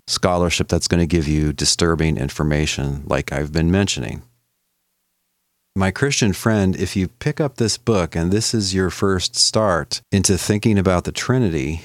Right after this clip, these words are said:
to actually putting some effort into it, to looking into it, to investigating it, bad news. Doctor Sanders is hiding at least six whole genres of scholarly literatures about the Trinity from you,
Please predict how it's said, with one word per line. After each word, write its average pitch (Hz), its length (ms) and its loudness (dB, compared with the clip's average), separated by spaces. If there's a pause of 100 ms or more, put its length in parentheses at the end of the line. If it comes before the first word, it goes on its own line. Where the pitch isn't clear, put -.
(160)
to - 100 -4
actually 92 380 0
putting 113 320 0
some 104 180 2
effort 104 300 0
into 73 340 -8
it, 71 140 -10
to 76 100 -8
looking 104 400 2
into 104 380 0
it, 64 100 -2
to 90 140 0
investigating 80 840 0
it, - 300 -4 (580)
bad 104 340 0
news. 87 600 0 (420)
Doctor 120 280 0
Sanders 120 580 0
is 90 200 -2
hiding 98 720 0 (160)
at 85 120 -6
least 143 440 -2
six - 400 -2
whole 123 320 0
genres 98 720 0
of 82 180 -4
scholarly 107 560 0
literatures 92 760 0
about 87 360 0
the 85 60 -6
Trinity 104 500 0
from 71 280 -4
you, 80 300 -2